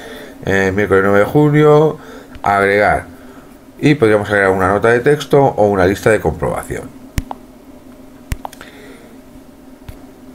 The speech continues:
Voy a quitar este widget, que no es de los que yo más utilice, y vamos a mirar el último widget que nos queda de color note,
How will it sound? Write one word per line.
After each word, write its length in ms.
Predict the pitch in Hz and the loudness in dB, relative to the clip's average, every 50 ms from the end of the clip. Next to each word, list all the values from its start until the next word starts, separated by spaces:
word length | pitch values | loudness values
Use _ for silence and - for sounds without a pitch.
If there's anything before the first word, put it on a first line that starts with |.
| - - - - | -20 -20 -16 -6
Voy 200 | 85 87 87 82 | 0 2 4 4
a 60 | 78 | 4
quitar 240 | 78 85 82 87 90 | 2 2 2 2 2
este 240 | 92 87 92 120 123 | 2 0 0 0 2
widget, 520 | 131 147 151 147 - 160 160 160 156 156 | 2 2 0 2 2 2 2 2 2 -2
que 100 | - 113 | -4 -4
no 180 | 98 101 95 92 | -2 -2 -2 0
es 60 | 90 | 0
de 80 | 90 87 | 2 2
los 140 | 85 85 | 2 0
que 120 | - 92 87 | 0 -2 0
yo 160 | 82 87 87 | 2 2 2
más 220 | 85 87 85 - | 2 0 0 -2
utilice, 680 | 95 90 95 113 120 139 143 135 139 156 156 156 156 - - - | -6 -4 -2 0 2 2 0 2 2 2 2 2 0 -4 -12 -2
y 300 | - 143 160 160 - - - | 0 2 2 2 0 -2 -4
vamos 400 | 92 107 101 101 101 104 98 - | -2 0 0 0 0 -4 -2 -2
a 100 | 92 92 | -4 -2
mirar 460 | 98 98 98 110 120 131 131 117 - - - - | -2 0 0 2 2 2 0 -2 -4 -10 -10 -6
el 160 | - 95 98 | -4 -2 -2
último 320 | 104 95 85 101 98 98 | -2 -2 -2 -2 -2 -2
widget 440 | 98 107 110 87 - 92 87 78 80 | 0 0 0 -2 0 -2 -2 -2 0
que 120 | - 147 127 | -2 -2 0
nos 140 | 113 87 | 0 -4
queda 280 | - - 135 127 117 98 | -4 -2 0 2 4 4
de 160 | 95 95 95 | 2 2 2
color 280 | - 127 131 135 127 127 | 2 2 4 4 2 2
note, 500 | 135 139 139 135 139 143 147 156 - | 0 -2 -2 0 0 0 0 0 0